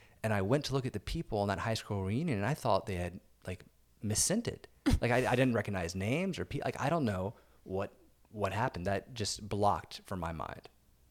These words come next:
Speaker 2: That's kinda crazy.
Speaker 1: I know. It, it's ki-, it's kinda scary. It kinda weirds me out a little bit. So maybe I didn't go to high school. I don't know.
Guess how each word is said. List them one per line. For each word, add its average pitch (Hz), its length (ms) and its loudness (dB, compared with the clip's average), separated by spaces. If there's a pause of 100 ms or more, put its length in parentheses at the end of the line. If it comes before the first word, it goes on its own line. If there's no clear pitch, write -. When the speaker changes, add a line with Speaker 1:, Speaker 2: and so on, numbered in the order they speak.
(140)
Speaker 2:
That's 233 240 -4
kinda 240 240 -6
crazy. 262 360 -6
Speaker 1:
I 104 100 0
know. 160 220 8
It, 92 160 0
it's 110 160 -2
ki-, 120 240 0
it's 117 220 -2
kinda 110 280 0
scary. 214 500 2
It 107 160 -8
kinda 113 320 2 (200)
weirds 113 300 0
me 117 80 4
out 165 140 6
a 202 40 6
little 98 220 2
bit. 76 180 -4
So 98 360 2 (380)
maybe 143 300 6
I 127 140 6 (400)
didn't 175 220 2
go 202 120 4
to 208 80 4
high 202 120 4
school. - 180 -2
I 139 80 2
don't 139 140 4
know. 92 240 2